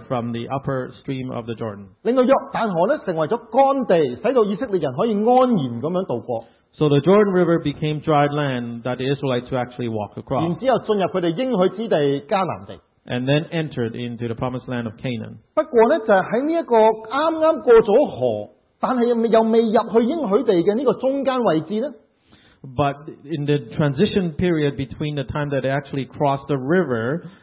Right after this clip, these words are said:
Speaker 1: and before they actually entered promised land,
Speaker 2: 嗱，喺呢個位置呢，約旦河水呢，後邊呢，重新湧流咯喎。
Speaker 1: and in that middle period, in that transition period, the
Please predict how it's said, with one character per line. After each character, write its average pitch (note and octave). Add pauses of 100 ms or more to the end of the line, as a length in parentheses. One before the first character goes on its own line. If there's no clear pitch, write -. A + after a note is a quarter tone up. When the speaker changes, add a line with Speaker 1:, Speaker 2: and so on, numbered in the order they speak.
Speaker 1:
and B2+
before B2+
they D3
actually C#3
entered C3+
promised D#3
land, A#2 (380)
Speaker 2:
嗱， F#3
喺 C4
呢 E4
個 B3
位 F#3+
置 A3
呢， C#4
約 A#3+
旦 F#3
河 C3+
水 F3+
呢， B3+ (220)
後 F3
邊 G3+
呢， B3+
重 E3
新 -
湧 A#3+
流 D3+
咯 E3+
喎。 - (120)
Speaker 1:
and C#3
in D3
that F#3+
middle E3 (160)
period, C#3+
in A#2+
that C3+
transition C#3
period, C3
the B2